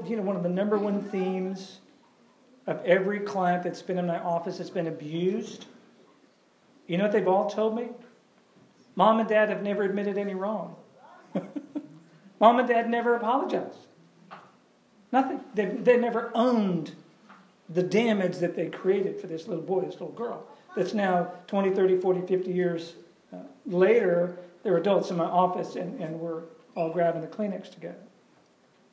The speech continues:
Mom and Dad never owned it. There is power in a, in a dad admitting they're wrong. There's power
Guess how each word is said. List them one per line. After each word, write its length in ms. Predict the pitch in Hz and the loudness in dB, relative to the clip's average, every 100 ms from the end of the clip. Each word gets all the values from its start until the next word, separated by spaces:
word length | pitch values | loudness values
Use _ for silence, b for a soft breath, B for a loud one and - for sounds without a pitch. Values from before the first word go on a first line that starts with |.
| _ _ _ _ _ - | _ _ _ _ _ 0
Mom 220 | 185 202 | 0 2
and 60 | 208 | 0
Dad 180 | 190 | -2
never 200 | 196 190 | -2 -4
owned 240 | 202 185 175 | -6 -10 -10
it. 120 | - - _ _ _ _ _ _ _ _ b b b b | -12 -18 _ _ _ _ _ _ _ _ b b b b
There 180 | 208 190 | 2 2
is 140 | 175 | 2
power 640 | - - 214 190 185 170 170 - - - | -6 -6 -4 0 0 0 -4 -16 -16 -8
in 140 | 156 | -6
a, 60 | - | -4
in 200 | 165 165 | -2 -4
a 60 | |
dad 540 | 160 180 170 165 156 156 | 0 0 0 -2 -6 -10
admitting 440 | 156 165 170 165 | -8 -4 -2 -2
they're 100 | 151 | -6
wrong. 320 | 151 156 143 147 - _ _ _ _ _ - | -10 -12 -14 -18 -20 _ _ _ _ _ -8
There's 160 | 196 196 | -6 -6
power 560 | - 160 185 185 170 | -10 -6 -4 -6 -8